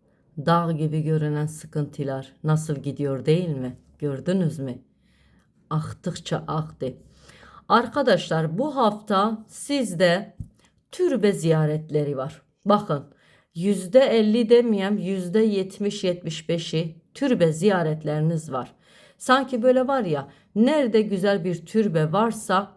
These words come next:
yemeden içmeden oraya gidesiniz. Çünkü muradınıza erdiğiniz bir dönemdesiniz.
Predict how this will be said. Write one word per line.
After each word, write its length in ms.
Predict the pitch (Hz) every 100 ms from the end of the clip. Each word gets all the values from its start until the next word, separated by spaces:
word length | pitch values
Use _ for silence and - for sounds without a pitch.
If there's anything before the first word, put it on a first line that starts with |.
| _ _ _ _
yemeden 500 | 269 330 262 208 185
içmeden 440 | 220 220 220 214 220
oraya 300 | 196 175 151
gidesiniz. 460 | 147 135 - 151
Çünkü 520 | - 254 254 - 214 214 - - _
muradınıza 1000 | 170 175 190 196 196 185 202 196 233 233
erdiğiniz 720 | - 180 170 170 165 208 170 160
bir 240 | 170 156
dönemdesiniz. 800 | 160 151 143 139 139 - 156